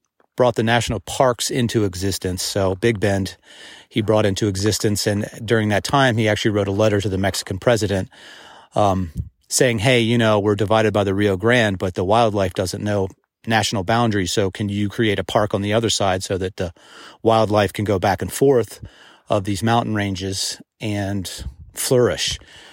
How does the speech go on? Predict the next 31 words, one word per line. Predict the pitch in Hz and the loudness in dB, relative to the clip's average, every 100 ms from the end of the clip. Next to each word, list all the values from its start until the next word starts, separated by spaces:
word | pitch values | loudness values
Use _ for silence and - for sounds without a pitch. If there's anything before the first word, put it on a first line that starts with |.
| - _ | -20 _
And | - 101 | -8 0
the | |
irony | 131 151 123 110 | 4 4 2 2
there | 104 104 | 2 4
is | 101 98 | 2 0
that | 101 | -2
Teddy | 135 117 | 0 0
Roosevelt | 107 123 113 104 98 104 | 2 2 2 0 0 0
was | 92 | -6
a | - | -8
huge | - 135 104 | -4 -2 0
hunter, | - 135 - 87 | 0 0 -2 -4
so | - 90 | -4 -4
he | 123 - | -6 -8
killed | - - - 151 131 104 | -8 -4 2 4 4 2
a | |
lot | 101 107 | 2 2
of | 92 | 0
things | - 117 101 95 - | 0 0 -2 -4 -6
in | 90 | -8
his | 87 | -4
lifetime, | 104 117 - 98 92 90 80 - - - - - _ | 0 0 -2 -6 -6 -6 -10 -20 -20 -20 -20 -20 _
um, | 98 98 92 80 _ | -4 -4 -4 -10 _
but | 107 120 113 - | 0 2 2 0
actually | 131 117 131 | 0 2 0
had | 107 113 | 2 2
a | 101 | 0
huge | - 123 113 104 - | -2 0 2 0 -2
respect | - - - - 110 | -6 -6 -2 0 -2
for | - 101 | -2 -2
nature | 110 117 - 98 80 | 2 2 2 0 -2